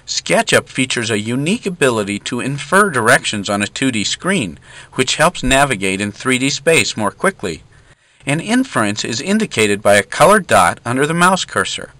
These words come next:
As I move the cursor over a line, SketchUp indicates when we are on that line with a red dot. Endpoints of lines show as a green dot, and midpoints display as light blue or cyan.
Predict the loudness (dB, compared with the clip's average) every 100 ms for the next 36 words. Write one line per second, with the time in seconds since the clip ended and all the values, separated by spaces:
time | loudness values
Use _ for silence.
0 | -20 -4 0 2 0 0 2 0 2 0
1 | 0 0 0 2 0 2 2 2 0 -4
2 | -10 -14 -10 -8 0 2 2 -2 -2 -4
3 | -4 -4 -4 -6 -12 _ -10 0 0 2
4 | 2 4 4 4 0 0 0 0 -2 -2
5 | -2 0 2 2 2 2 4 2 -8 -20
6 | _ -2 0 -2 -2 -2 -2 -6 -4 0
7 | 0 -2 -4 -2 2 4 2 0 -2 -2
8 | 0 2 0 0 -8 -2 -2 0 0 0
9 | -2 -6 -6 -8 -8 -8 2 4 4 -2
10 | -6 0 0 0 -2 -2 -2 -2 2 2
11 | 2 0 -2 -4